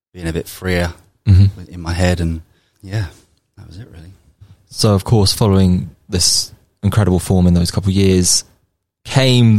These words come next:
Speaker 2: that maiden England Test call-up. Do you remember at all the conversation getting the Test call-up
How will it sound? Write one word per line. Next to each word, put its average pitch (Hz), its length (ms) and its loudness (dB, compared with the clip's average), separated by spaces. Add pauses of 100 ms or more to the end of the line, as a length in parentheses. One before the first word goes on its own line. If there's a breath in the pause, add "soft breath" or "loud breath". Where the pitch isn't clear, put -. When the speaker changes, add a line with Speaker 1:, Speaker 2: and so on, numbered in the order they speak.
(120)
Speaker 2:
that 101 240 -2
maiden 92 640 2
England 95 340 2 (220)
Test - 240 -6
call-up. 87 400 -4 (800 soft breath)
Do 143 100 -4
you 160 220 0
remember 113 500 4
at 101 160 -2
all 101 140 0
the 98 60 -4
conversation 98 720 0
getting 92 260 -2
the 101 80 -4
Test - 280 -4
call-up 104 480 -2